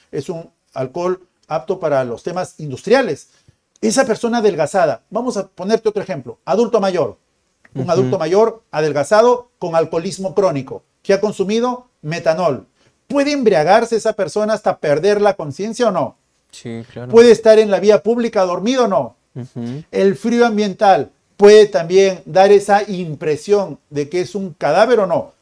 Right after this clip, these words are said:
Speaker 1: Yo te aseguro, con los casos de intoxicación alcohólica, eh, es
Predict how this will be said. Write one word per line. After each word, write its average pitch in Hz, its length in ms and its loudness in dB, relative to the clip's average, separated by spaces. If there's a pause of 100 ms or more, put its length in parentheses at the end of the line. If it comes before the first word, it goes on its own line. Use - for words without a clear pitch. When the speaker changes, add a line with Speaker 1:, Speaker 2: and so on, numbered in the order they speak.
Speaker 1:
Yo 151 120 -10
te 180 80 -8
aseguro, 143 540 -6
con 127 320 -10
los 117 120 -16
casos 151 300 -8
de 160 60 -12
intoxicación 139 640 -14
alcohólica, 156 560 -4 (380)
eh, - 300 -10
es - 160 -12